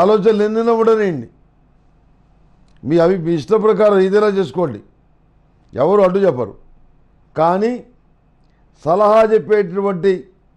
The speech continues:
వాతావరణం కూడా లేకుండగా భయోత్పాతమైన వాతావరణాన్ని మీరు క్రియేట్ చేస్తే, మీకు సలహా చెప్పేవటానికే భయపడే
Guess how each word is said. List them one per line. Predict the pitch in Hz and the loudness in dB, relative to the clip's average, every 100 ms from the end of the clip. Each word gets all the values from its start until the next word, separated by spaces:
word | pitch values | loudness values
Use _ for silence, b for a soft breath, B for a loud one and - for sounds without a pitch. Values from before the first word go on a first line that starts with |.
| _ _ _ _ _ _ | _ _ _ _ _ _
వాతావరణం | 107 156 190 208 202 202 190 185 185 | 0 2 2 2 0 0 -2 -4 0
కూడా | 190 165 - _ - 127 | 2 0 -2 _ -12 -4
లేకుండగా | 180 180 170 170 214 175 - _ _ _ _ _ - 98 | -4 -2 -2 0 0 -2 -16 _ _ _ _ _ -8 -2
భయోత్పాతమైన | 202 240 - 196 214 208 202 185 | 2 2 2 -2 -2 0 0 2
వాతావరణాన్ని | 180 160 185 180 170 160 160 | 2 2 0 0 -4 -6 -6
మీరు | 151 - | -8 -6
క్రియేట్ | 156 175 127 | -4 -4 -4
చేస్తే, | 156 131 190 220 - _ _ _ _ _ _ _ _ _ - | -8 -4 -2 -2 -2 _ _ _ _ _ _ _ _ _ -6
మీకు | 170 180 165 | -2 0 0
సలహా | 180 214 214 | 2 2 2
చెప్పేవటానికే | 165 202 202 196 196 190 202 160 | 0 0 0 0 0 0 -2 -2
భయపడే | 180 170 185 | -2 -2 -2